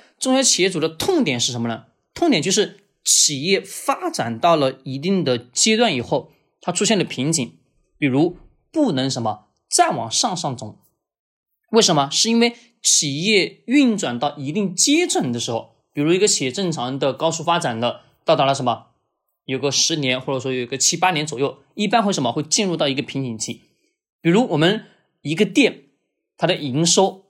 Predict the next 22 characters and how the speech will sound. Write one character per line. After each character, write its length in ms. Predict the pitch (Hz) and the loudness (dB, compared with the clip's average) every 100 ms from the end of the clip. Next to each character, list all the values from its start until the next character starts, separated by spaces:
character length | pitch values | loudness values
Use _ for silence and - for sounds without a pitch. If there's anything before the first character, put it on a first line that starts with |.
| _ | _
每 220 | 147 131 | -2 0
年 180 | 120 139 | 0 0
下 160 | 156 160 | 2 2
来 140 | 139 | 0
可 140 | 135 | -4
能 120 | 123 123 | -6 -6
也 80 | |
是 340 | 117 147 139 127 _ _ | -4 -2 -4 -6 _ _
营 100 | 123 | -4
业 140 | 156 180 | 0 0
额 160 | 127 | 0
能 180 | 127 135 | -2 -2
达 160 | 139 131 | -2 0
到 100 | 139 | 0
什 80 | 135 | 0
么？ 280 | 110 107 _ _ _ _ _ _ _ _ _ - _ | -4 -6 _ _ _ _ _ _ _ _ _ -20 _
两 180 | 143 165 | 2 4
百 100 | 156 | 4
万、 200 | 151 131 | 2 0
三 180 | 180 | -4
百 80 | 160 | -4
万 240 | 135 - | -4 -6